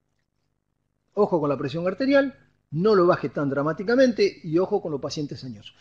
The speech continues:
Por supuesto, entre ochenta y más de ochenta hay un punto de corte. Eh,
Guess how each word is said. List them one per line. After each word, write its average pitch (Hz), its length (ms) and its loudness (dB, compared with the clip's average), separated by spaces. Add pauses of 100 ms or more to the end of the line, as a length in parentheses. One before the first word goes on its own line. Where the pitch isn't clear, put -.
(200)
Por 196 140 0
supuesto, 180 480 0
entre 135 260 -4
ochenta 147 480 2
y 131 80 -6
más 147 200 -4
de 180 60 -2
ochenta 202 360 2
hay 180 80 4
un 139 100 0
punto 156 300 -2
de 180 100 4
corte. 214 500 6 (880)
Eh, 131 840 -4